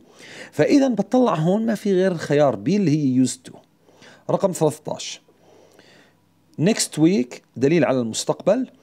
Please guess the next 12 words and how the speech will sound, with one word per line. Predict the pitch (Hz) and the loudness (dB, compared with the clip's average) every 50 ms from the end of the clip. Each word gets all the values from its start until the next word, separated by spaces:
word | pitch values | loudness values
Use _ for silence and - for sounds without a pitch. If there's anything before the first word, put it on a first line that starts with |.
| _ _ _ | _ _ _
فإذا | _ - - 170 - 147 143 131 131 139 139 143 - _ _ _ _ _ _ - | _ -4 -2 0 2 2 2 2 0 0 -2 -6 -12 _ _ _ _ _ _ -4
ما | 123 127 | -4 -4
في | 123 - 135 | -2 0 0
غير | 120 117 110 | 0 0 -2
خيار | 98 - 113 113 113 101 | -2 -2 -2 0 0 0
C | 90 - - - 110 | -2 -4 -6 -4 -2
will | - 104 202 - 131 131 147 151 127 | -2 -2 -2 -2 0 2 2 2 2
be | 120 135 131 104 | 2 2 2 2
verb | 110 113 113 - - - 107 | 2 0 0 -2 -4 -8 -8
I | 98 95 98 101 104 104 | -6 -6 -6 -6 -8 -8
N | 92 | -10
G. | - | -14